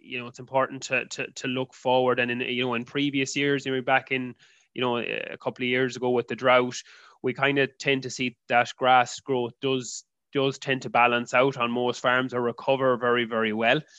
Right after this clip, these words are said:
So if we continue to stick to the blueprint,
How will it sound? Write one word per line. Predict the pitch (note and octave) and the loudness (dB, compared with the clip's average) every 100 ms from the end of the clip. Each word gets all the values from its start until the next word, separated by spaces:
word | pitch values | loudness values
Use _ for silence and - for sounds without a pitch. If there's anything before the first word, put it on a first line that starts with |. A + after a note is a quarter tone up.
| - _ | -20 _
So | - C#3+ C#3 C3 - - - _ _ _ | -2 4 4 2 -6 -20 -20 _ _ _
if | - D#3 | -2 0
we | D#3 | 0
continue | D3 D3 C#3 F3+ F3+ F3 E3+ D#3+ | 0 -4 -2 0 2 4 2 2
to | - | -6
stick | - - E3 - | -4 -2 -2 -4
to | C#3+ | -8
the | C#3 | -4
blueprint, | C3+ D#3+ D#3+ E3 F3+ - | 0 0 2 0 0 -4